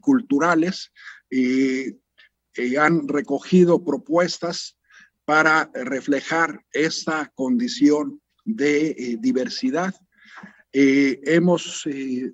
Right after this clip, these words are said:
promovido talleres demostrativos de arte incluyente destinados, eh, principalmente al alumnado,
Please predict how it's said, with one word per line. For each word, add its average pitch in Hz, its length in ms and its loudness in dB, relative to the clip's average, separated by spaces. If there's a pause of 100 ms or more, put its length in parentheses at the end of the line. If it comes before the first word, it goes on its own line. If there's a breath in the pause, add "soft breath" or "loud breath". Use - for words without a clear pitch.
promovido 160 880 4 (240)
talleres 160 880 -2 (440 soft breath)
demostrativos 135 1300 0
de 127 200 0
arte 156 280 0
incluyente 156 880 0 (680 soft breath)
destinados, 156 1040 0
eh, 131 160 -4
principalmente 151 1300 -2 (400)
al 131 180 0
alumnado, 151 800 0